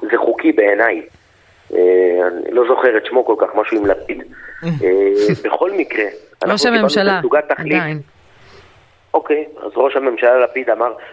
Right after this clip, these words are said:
Speaker 1: לא רציתי כדי לא, לא לפגוע בו, אז אני אומר את זה. ראש הממשלה אמר על החלטת היועמ"שית שהוא הלך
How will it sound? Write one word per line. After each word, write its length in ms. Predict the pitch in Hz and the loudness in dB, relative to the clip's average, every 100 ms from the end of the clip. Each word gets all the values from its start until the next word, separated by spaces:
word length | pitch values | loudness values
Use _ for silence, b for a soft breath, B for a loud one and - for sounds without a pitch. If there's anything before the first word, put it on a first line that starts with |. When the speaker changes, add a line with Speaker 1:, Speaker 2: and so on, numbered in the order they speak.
| - | 0
Speaker 1:
לא 120 | 139 | 2
רציתי 340 | 139 151 131 120 | 0 -4 -4 -2
כדי 180 | 107 113 | 0 2
לא, 420 | 120 117 110 - 123 | 2 2 -2 -4 -4
לא 100 | 127 | -2
לפגוע 380 | 120 131 151 | -2 2 2
בו, 220 | 131 101 95 | 2 0 -2
אז 120 | 98 | -4
אני 160 | 101 | -2
אומר 280 | 101 113 113 | -2 0 0
את 60 | 95 | -2
זה. 80 | - B B | -8 B B
ראש 180 | 120 139 | 0 2
הממשלה 480 | 135 117 123 117 104 | 0 0 2 2 2
אמר 220 | 113 120 110 - - | 2 0 0 -4 -8
על 100 | 101 | -6
החלטת 380 | - 104 - - | -2 0 0 2
היועמ"שית 500 | 107 107 117 120 113 - - b b b b _ | 4 4 2 0 -4 -12 -20 b b b b _
שהוא 240 | - 101 | -4 0
הלך 140 | 101 | 2